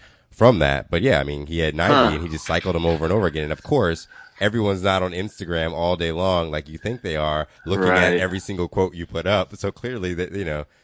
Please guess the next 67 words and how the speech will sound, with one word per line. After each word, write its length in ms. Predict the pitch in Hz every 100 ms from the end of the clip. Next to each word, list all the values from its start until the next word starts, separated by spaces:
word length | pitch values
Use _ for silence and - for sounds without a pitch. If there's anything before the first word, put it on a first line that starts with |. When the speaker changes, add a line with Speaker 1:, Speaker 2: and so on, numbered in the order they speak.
| _
Speaker 1:
they 100 | 92
may 160 | 92 92
have 120 | 87
seen 600 | 80 107 98 92 87 85 78 _ _
of 160 | 82 78
the 80 | 82
ninety, 420 | 82 92 90 80
maybe 240 | 80 80 78
they 140 | 78
saw 220 | - 78 76
ten 220 | - 95
of 100 | 76
'em, 200 | 69 67 - _ -
you 120 | 82
know, 240 | 76 73 76 -
at 100 | 73
most, 460 | 87 92 73 - - _ _
and 140 | - 78
then 60 |
the 80 | 76
rest 220 | 76 95
of 80 | 87
'em 60 | 76
they 80 | 76
never 200 | 78 73
saw. 220 | 104 90
So 160 | -
the 80 | 73
next 160 | 78 85
time 200 | 82 76
it 40 |
gets 240 | 71 73 _ _ -
posted, 440 | 113 131 - 76
they're 120 | 78
like, 160 | 82 85
"Oh, 120 | 71
that's, 240 | 71 80 -
that's 220 | - 110
interesting. 280 | 73 67 82
I've 80 | 87
never 140 | 78
seen 140 | 71 87
that 120 | 90
before." 340 | 67 67 71 - _ _ _ _
Speaker 2:
No, 200 | 110 131
that's 180 | 143 139
Speaker 1:
Uh, 40 | 160
Speaker 2:
not 140 | 135
bad 240 | 135 151 131
because, 440 | 117 131 127 120
uh, 120 | 123
you 180 | 120 117
know, 60 | 127
I, 100 | 120
I, 360 | 131 127 131 117
I 40 | 135
kinda 340 | - 156 143
shy 220 | - 151
away 280 | 143 139 143
from 140 | 139 123
Instagram, 560 | 131 147 143 131 117
doing 180 | 110 139
that 100 | 135
on 140 | 123 113
Instagram 420 | 147 - 139 131
just 200 | - 143
because, 480 | 165 - 151 135